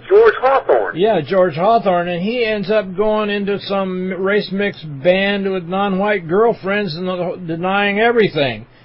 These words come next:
Speaker 2: Well, you can't, if you really understand the race issue, I mean, if you really, really understand it, you can't quit it.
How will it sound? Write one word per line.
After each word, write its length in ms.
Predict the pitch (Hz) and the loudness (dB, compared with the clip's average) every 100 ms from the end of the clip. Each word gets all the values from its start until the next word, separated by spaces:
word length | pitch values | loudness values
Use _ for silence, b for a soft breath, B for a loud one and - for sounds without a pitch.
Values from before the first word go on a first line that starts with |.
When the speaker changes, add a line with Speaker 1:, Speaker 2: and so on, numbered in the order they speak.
| b b b - | b b b 0
Speaker 2:
Well, 280 | 180 196 196 | 4 6 4
you 160 | 247 | 0
can't, 420 | - 240 240 180 - - - - - - - - - - - | 2 2 2 0 -8 -20 -20 -20 -20 -20 -20 -20 -20 -20 -6
if 160 | 226 185 | -4 -2
you 280 | 240 302 262 | 0 0 2
really 420 | 240 262 226 208 | 4 4 4 4
understand 640 | 190 160 - 185 180 170 | 0 -2 -4 -2 -2 -2
the 100 | 143 | -2
race 360 | 156 156 151 110 | 0 0 -2 -6
issue, 400 | 101 - 85 - - - - - - - - - | -14 -16 -18 -20 -20 -20 -20 -20 -20 -20 -20 -10
I 160 | 151 165 | -6 -4
mean, 240 | 160 147 | -4 -4
if 100 | 151 | -2
you 200 | 147 165 | 0 0
really, 640 | 175 214 220 208 190 185 | 0 4 6 8 6 0
really 680 | 123 143 170 190 196 170 160 | -2 -4 2 4 4 2 0
understand 640 | 151 135 123 - 147 127 113 | -4 -6 -10 -8 -6 -6 -10
it, 120 | 98 - b b b b - - | -16 -20 b b b b -20 -18
you 180 | - 262 | -4 -2
can't 360 | 214 262 294 220 | 2 2 2 -2
quit 320 | 233 269 254 | 4 6 6
it. 160 | 131 | 2